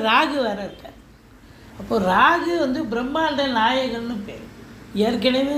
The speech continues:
சும்மா தான் ஆடுவார். இப்போ நாலாம் இடம் அற்புதமான இடம்.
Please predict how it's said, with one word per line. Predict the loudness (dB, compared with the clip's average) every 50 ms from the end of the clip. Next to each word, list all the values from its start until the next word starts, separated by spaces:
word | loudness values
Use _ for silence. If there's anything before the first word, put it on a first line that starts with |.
| -2 -2 -2
சும்மா | -2 0 2 4 4 4 4 2
தான் | 2 2 2 2 4 4 2
ஆடுவார். | 2 2 0 0 -2 -2 -2 -4
இப்போ | -4 -4 -4 -4 -4 -6 -8 -10 -14 -20 -20 -20 -16 -6 -2 2
நாலாம் | 2 4 6 6 6 4 4 2 -2
இடம் | -2 -2 -2 -4 -4
அற்புதமான | -6 -6 -6 -6 -6 -6 -6 -6 -4 -4 -4 -6 -6 -10 -12
இடம். | -12 -14 -18 -20